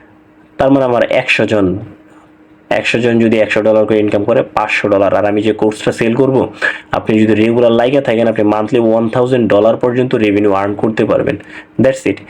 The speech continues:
তো ভাই, দুনিয়াতে, দুনিয়াতে ফ্রি বলতে কিছু নেই, প্রত্যেকটা জিনিসের একটা ভ্যালু আছে, ঠিক আছে? তা এখন আপনারা চাইলে শিখতে পারেন, নাও শিখতে পারেন। আমি নিয়ত করছি, আমি আর কোর্স টোর্স লঞ্চ করাবো না, but যদি অনেকগুলা মানুষ রিকোয়েস্ট করে, সেক্ষেত্রে আমি ভাইবা চিন্তা দেখবো,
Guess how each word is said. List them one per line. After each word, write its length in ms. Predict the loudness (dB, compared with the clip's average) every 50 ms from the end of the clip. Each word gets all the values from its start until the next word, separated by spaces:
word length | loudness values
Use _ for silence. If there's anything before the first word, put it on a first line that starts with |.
| -20 -20 -20 -6 -2
তো 100 | 0 2
ভাই, 180 | 2 2 2 0
দুনিয়াতে, 840 | 0 2 2 4 4 4 4 4 2 2 2 4 4 4 2 2 0 -4 -10 -20 -20 -20 -20 -20 -20 _ _ _ _ _ _ _ -20 -20 _ -8 -4 -4 -2
দুনিয়াতে 380 | 0 2 2 2 2 0 0 -2
ফ্রি 240 | -2 0 0 2 2
বলতে 280 | 4 2 2 2 2
কিছু 240 | 0 0 -2 -2 -2
নেই, 120 | -4 -4 -4
প্রত্যেকটা 540 | -4 -6 -6 -4 -4 -6 -6 -4 -4 -4
জিনিসের 360 | -2 2 2 2 2 2 0 0
একটা 240 | 0 0 -2 -4
ভ্যালু 340 | -2 0 0 2 2 2 2
আছে, 260 | 2 0 -2 -4 -6
ঠিক 200 | -2 0 0 0
আছে? 380 | 0 0 -2 -6 -6 -6 -12 -20 -20 -20 -20 -20 -20 -20 _ -2
তা 80 | 0
এখন 200 | 0 2 0 0
আপনারা 200 | 0 0 -2 -2
চাইলে 240 | 0 0 0 0 0
শিখতে 260 | 0 -2 -2 -2 0
পারেন, 160 | 0 2 2
নাও 180 | 2 2 0 0
শিখতে 240 | -2 -2 -2 -2 -2
পারেন। 180 | 0 0 0
আমি 200 | 0 0 2 2
নিয়ত 180 | 4 4 2 2
করছি, 240 | 0 -2 -2 0 0
আমি 100 | 0 0
আর 60 | 0
কোর্স 260 | 0 -2 -2 -2 -2
টোর্স 220 | -4 -4 -2 -2 -2
লঞ্চ 260 | -2 0 -2 -2 -2
করাবো 240 | 0 0 0 0 0
না, 100 | 0 0
but 120 | -2 -2
যদি 220 | 0 0 0 2
অনেকগুলা 640 | 2 2 0 0 -2 -2 0 0 2 2 2 0 -2 -6 -10 -12 -12 -14 -8 -4
মানুষ 260 | -2 -2 -2 -2 0 0
রিকোয়েস্ট 400 | 0 2 2 0 0 -2 -2 -2
করে, 240 | -2 -2 -2 -2 -6 -10 -18 -20 -20 -20 -20 _ _ _ _ _ _
সেক্ষেত্রে 500 | -4 -2 -2 -2 -2 -4 -6 -2 -2 0
আমি 380 | 2 4 4 4 4 2 2 2
ভাইবা 280 | 2 0 2 0 0
চিন্তা 260 | 0 0 0 0 2 0
দেখবো, 320 | 0 -2 -4 -4 -8